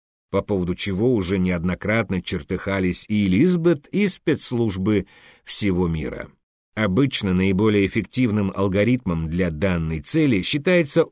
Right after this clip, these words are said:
общий метод решета числового поля. Но Саландер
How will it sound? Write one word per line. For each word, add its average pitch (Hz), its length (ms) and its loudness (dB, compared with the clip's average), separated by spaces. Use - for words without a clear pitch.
общий 143 460 2
метод 147 440 0
решета 135 800 2
числового 107 680 2
поля. 73 480 -6
Но 190 200 6
Саландер 247 600 6